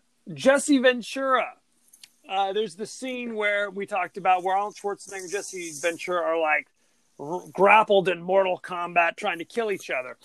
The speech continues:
They had to film that very specially because Jesse Ventura is six five.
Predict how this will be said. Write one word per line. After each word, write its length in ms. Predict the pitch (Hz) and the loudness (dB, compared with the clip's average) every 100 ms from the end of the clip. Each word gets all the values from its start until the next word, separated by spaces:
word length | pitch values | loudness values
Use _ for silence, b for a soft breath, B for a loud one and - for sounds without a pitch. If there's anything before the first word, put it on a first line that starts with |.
| b b b - | b b b -6
They 160 | 160 | 4
had 240 | 269 294 247 | 6 6 4
to 80 | 254 | -2
film 480 | - 285 285 269 | -2 -2 0 -4
that 280 | 226 190 175 | -4 -4 -6
very 520 | 165 147 220 247 262 | -10 -2 0 2 0
specially 920 | 254 - - 285 294 240 190 143 143 - | -4 -12 -2 -2 -2 -6 -8 -10 -14 -12
because 360 | 208 208 185 | -4 -4 -4
Jesse 340 | 147 233 240 233 | -2 -2 -2 -6
Ventura 420 | 220 190 214 202 | -8 -6 -4 -4
is 140 | 180 | -6
six 300 | - 214 - | -8 -8 -8
five. 280 | - 208 170 | -2 -2 -2